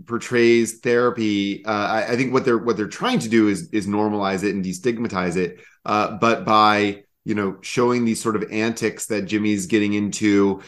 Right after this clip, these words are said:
uh, the, the, you know, the, the, the personal flaws and failings of the therapists and how it's impacting, uh, their work as therapy,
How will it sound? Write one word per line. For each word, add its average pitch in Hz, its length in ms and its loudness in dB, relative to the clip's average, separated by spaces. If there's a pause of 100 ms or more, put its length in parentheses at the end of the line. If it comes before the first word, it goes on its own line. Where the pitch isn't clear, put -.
(160)
uh, 98 200 2
the, 107 200 2
the, 104 340 -2 (160)
you 104 160 0
know, 98 60 2
the, 101 220 0
the, 92 320 -4 (140)
the 98 540 2 (380)
personal 123 580 2
flaws 110 560 2
and 107 180 -4
failings 104 680 2
of 104 360 -6
the 104 120 -2
therapists 104 840 -2
and 104 140 -4
how 101 260 0
it's 101 280 -2
impacting, 101 960 -2 (200)
uh, 101 240 -2
their 104 180 2
work 101 220 2
as 95 100 -2
therapy, 113 640 2